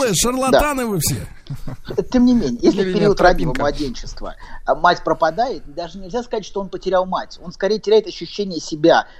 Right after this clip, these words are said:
Speaker 1: ощущение контакта с собой, наступает дезинтеграция. А если, например, он теряет мать чуть позже, чуть, вот эт-, эти уже впол-, это уже вполне видно в поведении младенца. Вот, э, то, о чём я скажу дальше, это вполне можно наблюдать. Как, например, когда мать, мать, ну, когда,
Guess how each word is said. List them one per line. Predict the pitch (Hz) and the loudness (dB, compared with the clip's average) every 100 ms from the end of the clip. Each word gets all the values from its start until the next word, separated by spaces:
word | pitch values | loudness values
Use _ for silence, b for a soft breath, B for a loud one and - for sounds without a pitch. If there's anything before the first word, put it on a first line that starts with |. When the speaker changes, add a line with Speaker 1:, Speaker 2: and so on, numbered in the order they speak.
| B | B
Speaker 1:
ощущение | 143 - 214 190 | 0 2 0 2
контакта | 190 180 262 - 170 | 2 4 2 0 -10
с | |
собой, | - 160 156 143 | -6 -6 -4 -10
наступает | - 135 208 165 | -12 -4 -4 -4
дезинтеграция. | 143 135 143 120 - - - - B B | -10 -12 -8 -8 -8 -16 -20 -20 B B
А | 151 | 2
если, | 180 311 - | 2 -2 -4
например, | 196 202 202 | -10 -8 -10
он | 165 | -6
теряет | 202 208 185 | -4 -4 -2
мать | 180 - | -6 -6
чуть | - 160 | -10 -12
позже, | - 254 311 - - - _ _ - - | -8 -6 -6 -8 -18 -20 _ _ -20 -10
чуть, | - 190 - | -8 -8 2
вот | 185 185 | 2 4
эт-, | 240 247 | 2 2
эти | 247 254 | -4 -4
уже | 226 196 | -6 -6
впол-, | 185 190 175 | -2 0 2
это | 214 226 | 0 -2
уже | 190 | -6
вполне | - 170 190 175 | -2 -2 -2 -8
видно | 190 117 - - - | -10 -12 -20 -20 -12
в | |
поведении | 147 143 147 123 | -10 -6 -6 -4
младенца. | 123 139 127 107 131 | -2 -2 -2 -12 -10
Вот, | 131 - | -4 -2
э, | - B B | -2 B B
то, | 190 | 4
о | 160 | 4
чём | 160 | 0
я | 139 | -4
скажу | 165 156 | -4 2
дальше, | 226 302 170 | 4 4 0
это | 156 | -8
вполне | 143 170 165 226 | -2 0 0 -4
можно | 170 151 156 | -10 -10 -14
наблюдать. | 143 143 110 - - b b b | -12 -10 -10 -14 -20 b b b
Как, | - 170 | -4 -4
например, | 185 247 262 | -2 -2 0
когда | 196 202 214 - | 2 2 0 -4
мать, | 196 - - | -4 -4 -8
мать, | 165 208 220 - | -4 -4 -4 -2
ну, | |
когда, | 202 202 | 0 0